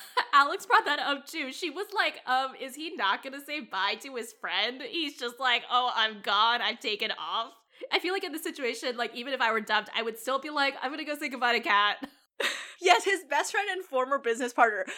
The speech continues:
Speaker 2: Like, he's just like, "Oh, okay, well, I guess this didn't pan out. We'd better go home, kid." And the kid doesn't even say anything. They're just like, "All right, <laughs> peace."
Speaker 1: Okay, I don't know if we talked about this enough last time, but this just occurred to me. It seems very strange to me,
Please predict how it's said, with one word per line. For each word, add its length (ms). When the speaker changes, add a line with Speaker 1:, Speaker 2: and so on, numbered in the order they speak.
Speaker 2:
Like, 140
he's 180
just 160
like, 200
"Oh, 420
okay, 280
well, 220
I 100
guess 240
this 160
didn't 220
pan 280
out. 200
We'd 160
better 240
go 200
home, 360
kid." 400
And 140
the 60
kid 240
doesn't 200
even 100
say 220
anything. 540
They're 140
just 160
like, 240
"All 60
right, 360
<laughs> 80
peace." 840
Speaker 1:
Okay, 160
I 20
don't 40
know 400
if 60
we 80
talked 300
about 200
this 140
enough 240
last 400
time, 240
but 180
this 240
just 160
occurred 240
to 80
me. 180
It 120
seems 460
very 320
strange 480
to 100
me, 220